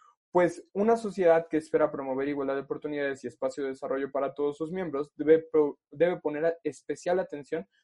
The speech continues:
con aquellos sectores que han sido postergados durante generaciones en el ámbito de la salud. Y pues es esto que en países de, pues resumiendo un poco esto, eh, en países de tercer mundo, en países en situaciones pues un tanto más precarias,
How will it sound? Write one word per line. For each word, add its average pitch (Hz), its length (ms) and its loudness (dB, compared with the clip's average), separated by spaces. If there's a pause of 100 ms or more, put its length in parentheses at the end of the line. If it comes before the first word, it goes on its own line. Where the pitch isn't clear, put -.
con 147 180 -2
aquellos 165 300 -6
sectores 151 360 -4
que - 80 -10
han 147 120 -6
sido 143 220 -6
postergados 143 600 -2
durante 131 360 -10
generaciones 131 680 -4 (280)
en 139 140 -8
el 135 100 -4
ámbito 131 360 -4
de 127 80 2
la 123 100 -4
salud. 160 320 -4 (320)
Y 139 140 -2
pues 147 260 0
es 165 220 4
esto 160 360 2
que 135 200 -4
en 120 160 -8
países 123 400 -4
de, 123 720 -4
pues 131 180 -4
resumiendo 143 380 -8
un 151 60 -12
poco 127 220 -6
esto, 135 320 -4 (300)
eh, 131 300 -4
en 127 100 -8
países 143 380 -4
de 131 160 -4
tercer 143 340 -4
mundo, 160 460 0
en 131 100 -8
países 127 380 -4
en 127 100 -10
situaciones 127 540 -8
pues 127 160 -16
un 135 80 -12
tanto 131 240 -6
más 127 220 -8
precarias, 131 520 -4